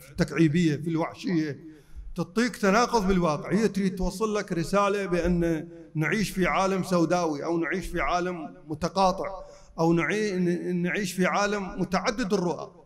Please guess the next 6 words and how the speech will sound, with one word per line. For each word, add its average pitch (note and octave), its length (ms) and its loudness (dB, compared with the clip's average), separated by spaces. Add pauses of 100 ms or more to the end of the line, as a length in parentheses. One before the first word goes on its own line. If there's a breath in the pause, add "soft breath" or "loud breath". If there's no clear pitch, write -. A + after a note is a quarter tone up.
أنت G3 200 0
ترى، G3+ 500 -2 (240)
تراني G3+ 420 2
من D3+ 380 -8 (360)
زاوية F#3+ 420 2
محددة، D#3+ 560 -4